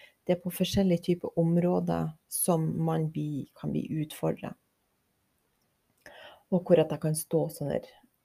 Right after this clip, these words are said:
overbevisninger i veien. Så, men at tema, eh, trenger ikke være det samme som denne, men det kan skape de samme utfordringene,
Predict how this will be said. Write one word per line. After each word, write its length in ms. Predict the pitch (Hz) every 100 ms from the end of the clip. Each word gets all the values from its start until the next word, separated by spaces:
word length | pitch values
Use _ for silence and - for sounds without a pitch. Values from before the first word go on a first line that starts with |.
| 156
overbevisninger 840 | 156 147 170 143 147 - 156 151
i 40 | -
veien. 360 | - - - - _ _ _ _ _ _ _ _ _ _ _ _ _ _ - _ _ _ _ -
Så, 300 | - 180 -
men 280 | 185 185 214
at 180 | 233 233
tema, 680 | - 185 180 180 170 160 170 - _ _ _ _ _ _ _ _ _ _ _
eh, 160 | - 175
trenger 240 | 170 180 180
ikke 160 | 180
være 160 | 175 165
det 80 | 160
samme 380 | 170 185 185 185
som 340 | - 165 160 156 160
denne, 360 | 175 190 220 262
men 300 | 233 196 196 190 - - - _ _ _ _ _ 202
det 340 | 190 180 180 -
kan 380 | 202 196 175 170
skape 920 | - - 202 196 170 - - - - _ -
de 80 | 175
samme 580 | - 165 175 175 190 180 170 165 160 - 160 160 _ _ _
utfordringene, 760 | 175 175 - 175 - - 156